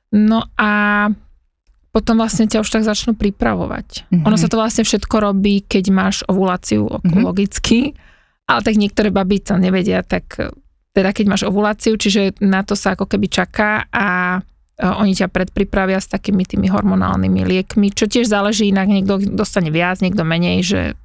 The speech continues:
Speaker 1: oni to tak sledujú počas toho
Speaker 2: Mhm.
Speaker 1: celého procesu, ako sa to vyvíja, no a potom je samotný odber.
Speaker 2: OK, keď sa povie, že hormonálne lieky, tak si žena hneď predstaví najstrašidelnejší scénar, že čo
Speaker 1: Áno.
Speaker 2: sa so mnou bude diať, posadne ma diabol.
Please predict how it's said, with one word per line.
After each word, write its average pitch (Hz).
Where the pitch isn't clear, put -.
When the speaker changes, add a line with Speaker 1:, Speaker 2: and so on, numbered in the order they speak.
Speaker 1:
oni 208
to 202
tak 202
sledujú 185
počas -
toho -
Speaker 2:
Mhm. 175
Speaker 1:
celého 202
procesu, 214
ako 202
sa 202
to 196
vyvíja, 226
no 196
a -
potom 202
je 196
samotný 185
odber. 185
Speaker 2:
OK, 165
keď 170
sa -
povie, 170
že 165
hormonálne 170
lieky, 151
tak -
si -
žena 170
hneď 175
predstaví 160
najstrašidelnejší 185
scénar, 165
že 202
čo 202
Speaker 1:
Áno. 208
Speaker 2:
sa 208
so 214
mnou 214
bude 202
diať, 170
posadne 196
ma 180
diabol. 190